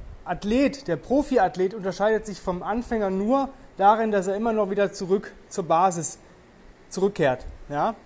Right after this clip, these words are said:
Das heißt, wenn wir jetzt mal die einzelnen Tools oder Bewegungen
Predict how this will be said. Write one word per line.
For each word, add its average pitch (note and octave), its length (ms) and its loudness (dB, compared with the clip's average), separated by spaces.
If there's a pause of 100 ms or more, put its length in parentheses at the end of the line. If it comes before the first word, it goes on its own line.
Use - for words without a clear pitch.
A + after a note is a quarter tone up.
(140)
Das E3 160 -8
heißt, G#3+ 460 6 (320)
wenn F#3 100 -2
wir G3 60 8
jetzt G3 140 4
mal A#3 120 4
die G#3+ 100 0
einzelnen A3 600 2 (300)
Tools C4+ 540 4
oder F3 240 4
Bewegungen G3 840 2